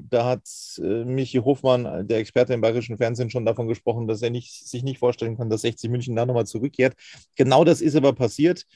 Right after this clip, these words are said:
Es gab das Eins zu zwei durch Erik Tallich in der einundvierzigsten und Marcel Bär dann mit dem Ausgleich in der neunundfünfzigsten Minute, ehe dann Kunze in der neunundsiebzigsten das Drei zu zwei für den VfL Osnabrück geschossen hat.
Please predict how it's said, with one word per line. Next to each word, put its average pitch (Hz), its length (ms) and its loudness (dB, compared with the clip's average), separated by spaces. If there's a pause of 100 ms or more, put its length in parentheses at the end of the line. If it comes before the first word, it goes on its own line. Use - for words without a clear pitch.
(280)
Es - 120 -12
gab - 140 -2
das 123 160 -2
Eins 131 280 -6
zu - 120 -2
zwei 120 340 4
durch 127 680 0
Erik 120 480 0 (200)
Tallich 131 340 2
in 113 80 -6
der 90 80 -4
einundvierzigsten 123 720 -2
und 113 80 -4
Marcel 110 340 0
Bär 117 140 2
dann 120 260 2
mit 107 140 -8
dem 107 100 -2
Ausgleich 113 320 -2
in 113 60 -4
der 110 80 -4
neunundfünfzigsten 117 800 -4
Minute, 120 240 -2
ehe 110 220 0
dann 104 320 -2
Kunze 156 600 4
in 131 80 2 (440)
der 107 100 -2
neunundsiebzigsten 107 800 -4
das 101 120 -2
Drei 104 180 2
zu 110 140 -8
zwei 110 260 2
für - 120 -6
den 104 140 -2
VfL 107 320 2
Osnabrück 101 560 -2
geschossen 120 480 0
hat. 120 140 2